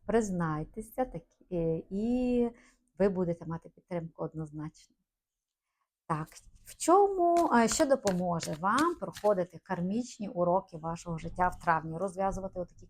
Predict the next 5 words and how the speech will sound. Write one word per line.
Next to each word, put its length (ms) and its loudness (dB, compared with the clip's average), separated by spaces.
кармічні 680 -12
вузли 580 -4
або 320 4
по-іншому 880 0
проблеми? 680 0